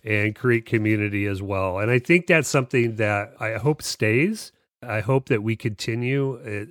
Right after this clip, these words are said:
I'm worried that we're just gonna go back to, uh, ignoring that a little bit. And I'm hoping that the lesson that we learned in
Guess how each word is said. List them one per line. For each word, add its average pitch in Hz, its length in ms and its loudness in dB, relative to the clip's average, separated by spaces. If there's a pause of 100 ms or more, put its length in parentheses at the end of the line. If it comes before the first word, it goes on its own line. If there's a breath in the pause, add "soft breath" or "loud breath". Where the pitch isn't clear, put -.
(120)
I'm 107 280 -4
worried 120 320 2
that 113 100 -2
we're 104 80 -4
just 110 200 -4
gonna 107 160 -2
go 98 120 -4
back 101 380 -2 (140)
to, 98 580 -2
uh, 101 60 -6
ignoring 101 580 -2
that 127 160 0
a 131 60 -2
little 127 240 0
bit. 131 300 0 (640)
And 135 120 0
I'm 131 100 6
hoping 170 320 10
that 135 140 6
the 117 100 0
lesson 135 480 6
that 120 140 2
we 104 100 -2
learned 98 480 -2
in 101 480 -4